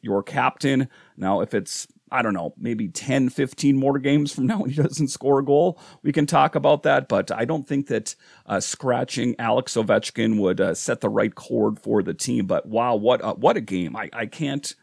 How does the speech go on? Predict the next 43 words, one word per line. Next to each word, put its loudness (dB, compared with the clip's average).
stop -2
just -6
being 0
excited -2
about 2
the -6
way 0
the -6
team -2
played -4
last -8
night. -4
Is -4
it -4
was 6
scoring 2
all 4
the -2
way 2
up 0
and 2
down. 2
It 2
wasn't 0
just -6
the -2
bottom 4
six. -6
It -2
wasn't -2
just -8
the -4
marquee -2
names. -2
It 0
was -2
scoring 0
up 2
and 0
down, -2
and 2
the 2
defense -4